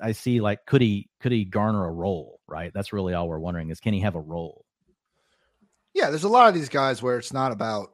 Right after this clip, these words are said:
Speaker 2: them. It's about, are they gonna take enough of the opportunity to mess up the guy that we're actually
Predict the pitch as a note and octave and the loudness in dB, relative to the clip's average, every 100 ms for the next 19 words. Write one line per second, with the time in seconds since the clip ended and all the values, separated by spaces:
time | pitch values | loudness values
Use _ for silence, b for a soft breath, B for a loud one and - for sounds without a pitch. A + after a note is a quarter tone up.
0 | - G#2 G#2+ G#2+ G2 G2+ G2 G2+ F#2+ G2+ | -16 -6 -4 -4 -6 -8 -6 -6 -6 -6
1 | G2+ G#2+ G2 F#2 B2 A2 G#2 A2+ - G2+ | -6 -4 -6 -6 -6 -4 -4 -4 -4 -6
2 | F#2 F2+ C3 - - G3 G3+ G3 - G#3 | -6 -8 -10 -14 -8 -6 -4 -4 -4 -2
3 | G3+ - - G2 G#3 - F2+ F#2+ F#2 F#2 | -2 -4 -4 -2 -4 -6 -8 -4 -4 -2
4 | F2 F2 F#2+ - - F#2 E2+ | -4 -4 -4 -4 -6 -8 -8